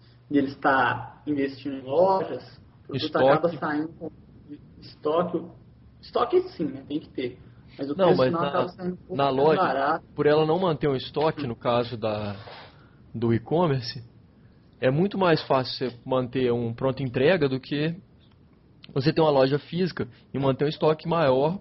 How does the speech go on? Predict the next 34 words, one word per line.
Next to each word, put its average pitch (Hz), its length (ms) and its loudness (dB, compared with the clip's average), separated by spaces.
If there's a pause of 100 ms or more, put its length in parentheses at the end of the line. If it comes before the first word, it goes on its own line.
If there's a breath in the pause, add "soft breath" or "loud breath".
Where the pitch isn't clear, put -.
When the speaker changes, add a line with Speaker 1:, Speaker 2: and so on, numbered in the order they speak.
(400 soft breath)
Speaker 2:
sem 180 220 0
ter 180 100 2
a 185 40 4
garantia 180 220 2
que - 120 -6
aquele 175 60 0
produto 165 300 -4
vai 160 120 4
sair. 160 420 -2 (1120 soft breath)
Foi 170 180 2
assim 165 240 0
que 214 60 -2
a 180 140 2
Amazon 165 360 0
ganhou 135 240 2
dinheiro. 117 420 -2 (2000 soft breath)
Por 139 100 -2
não 147 140 0
ter 175 100 0
que 165 60 -2
manter 151 300 0
grandes 127 360 -2
estoques, - 720 -2 (840 soft breath)
comprava 139 380 2
só 147 160 0
quando 151 200 -4
precisava 147 760 -2 (1800 soft breath)
e 120 80 -6
pra, 120 240 2
pra 117 200 0
vender, 135 580 0 (800 soft breath)
e 160 80 -4
fez 175 220 2
sucesso. 220 600 -2